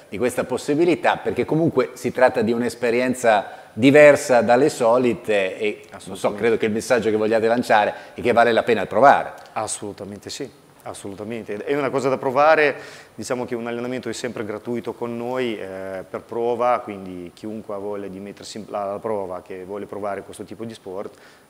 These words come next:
Speaker 2: ehm, è, è solo benvenuto.
Speaker 1: Ci sono anche gruppi di persone che vi si presentano per dire: "Vogliamo provare tutti assieme"?
Speaker 2: Eh, ci sono stati, ma i risultati erano pochi, diciamo. Ehm,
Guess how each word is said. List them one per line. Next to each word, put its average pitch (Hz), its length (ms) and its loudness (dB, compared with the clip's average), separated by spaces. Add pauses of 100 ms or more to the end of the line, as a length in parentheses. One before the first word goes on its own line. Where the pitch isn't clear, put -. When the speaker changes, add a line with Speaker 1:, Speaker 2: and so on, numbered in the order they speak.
(140)
Speaker 2:
ehm, 87 420 -18
è, 113 240 -14
è 123 280 -4
solo 143 300 -6
benvenuto. 117 720 -10 (120)
Speaker 1:
Ci 123 100 -8
sono 156 180 2
anche 143 200 2
gruppi 139 320 2
di 123 140 2
persone 131 500 -2
che 117 80 -6
vi 117 100 -2
si 113 120 -4
presentano 113 500 -4
per 110 160 -2
dire: 113 400 -2
"Vogliamo 113 240 -2
provare 117 320 2
tutti 120 220 -4
assieme"? 113 500 -4 (760)
Speaker 2:
Eh, 143 800 6
ci - 80 -6
sono 156 140 -2
stati, 170 540 8
ma 139 120 2
i 131 40 4
risultati 123 440 0
erano 117 240 2
pochi, 107 380 -4
diciamo. 98 720 -10 (360)
Ehm, 92 1200 -10